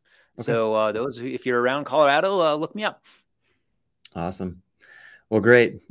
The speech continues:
Speaker 1: Thanks again, uh, for coming on the show. We'll wrap it up there,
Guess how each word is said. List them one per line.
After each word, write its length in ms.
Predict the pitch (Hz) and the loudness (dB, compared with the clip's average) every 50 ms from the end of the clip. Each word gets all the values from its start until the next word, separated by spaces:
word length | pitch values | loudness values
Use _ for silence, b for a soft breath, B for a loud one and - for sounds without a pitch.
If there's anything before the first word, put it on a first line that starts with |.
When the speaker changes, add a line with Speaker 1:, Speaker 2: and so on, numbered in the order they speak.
| - - - | -20 -6 -2
Speaker 1:
Thanks 240 | - 123 117 113 - | 0 0 0 -2 -4
again, 480 | 120 110 131 131 139 147 139 - - - | -2 0 2 2 4 2 0 -2 -6 -8
uh, 260 | - 120 113 110 110 | -4 -2 0 0 0
for 140 | 107 - 107 | -2 -4 -6
coming 240 | - 123 120 120 120 | -6 -4 -2 -2 -2
on 100 | 117 117 | -2 -2
the 80 | 117 107 | -2 -4
show. 340 | - - 123 117 127 139 | -4 -2 0 0 0 0
We'll 400 | 139 95 110 107 110 110 107 104 | -2 -4 -4 -2 0 0 0 0
wrap 280 | 98 95 107 107 107 107 | 0 0 0 -2 -2 -2
it 80 | 107 104 | -4 -4
up 160 | 101 101 - | -4 -4 -4
there, 440 | 98 98 104 110 117 120 120 - | -2 0 0 2 0 -2 -4 -8